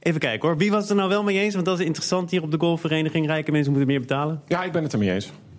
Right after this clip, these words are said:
Speaker 1: Waarom?
Speaker 2: Nou, waar het voor retailers, eh, eh, om gaat, is dat zij, eh,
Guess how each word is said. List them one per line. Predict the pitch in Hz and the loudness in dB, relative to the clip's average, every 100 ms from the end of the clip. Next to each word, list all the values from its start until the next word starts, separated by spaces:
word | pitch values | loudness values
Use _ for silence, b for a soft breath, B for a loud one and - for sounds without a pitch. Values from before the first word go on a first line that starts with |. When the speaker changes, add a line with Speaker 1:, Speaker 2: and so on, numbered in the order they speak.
| - - | -8 -2
Speaker 1:
Waarom? | 139 180 294 - - - B B B B B | 0 0 -2 -10 -20 -20 B B B B B
Speaker 2:
Nou, | 156 156 | 0 2
waar | 175 | 2
het | 170 - | 0 2
voor | 196 | 2
retailers, | 165 190 170 160 - - | 2 2 2 0 -2 0
eh, | 139 139 139 135 135 127 - 120 120 | 2 2 2 2 2 2 2 2 2
eh, | - | 2
om | 139 | 0
gaat, | - 160 160 - | 2 0 -2 0
is | 127 123 - | 0 0 0
dat | 123 - | -2 0
zij, | - 113 110 113 | 0 2 2 0
eh, | 107 | 0